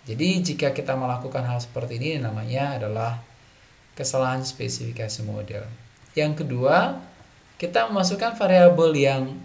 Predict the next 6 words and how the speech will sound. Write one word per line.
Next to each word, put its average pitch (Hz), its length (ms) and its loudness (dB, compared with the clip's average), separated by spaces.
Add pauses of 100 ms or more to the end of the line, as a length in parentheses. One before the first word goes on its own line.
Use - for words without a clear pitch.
(160)
tidak 123 240 0
relevan 127 400 -2
malah. 110 320 -8 (1400)
Ya. 123 320 -8 (1040)
Jadi 131 640 -2 (480)
ini 123 160 -6